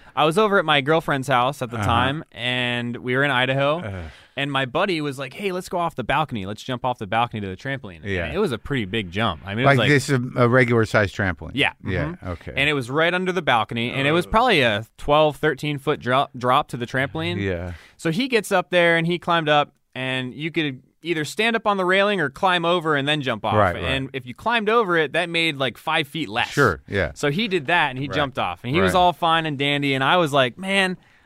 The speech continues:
Speaker 1: I wanna do a flip."
Speaker 2: You can
Speaker 1: You know,
Speaker 2: up,
Speaker 1: I've never
Speaker 2: up the
Speaker 1: done that
Speaker 2: ante.
Speaker 1: before,
Speaker 2: Yeah,
Speaker 1: so
Speaker 2: yeah.
Speaker 1: I'm doing it.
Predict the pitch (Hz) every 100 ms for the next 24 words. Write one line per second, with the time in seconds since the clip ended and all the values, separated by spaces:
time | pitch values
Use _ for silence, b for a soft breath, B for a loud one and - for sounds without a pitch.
0 | b _ 151 190 151 123 107 - - 190
1 | - - - 92 90 117 104 131 147 147
2 | 151 151 190 160 117 113 120 98 95 85
3 | 117 202 139 156 170 92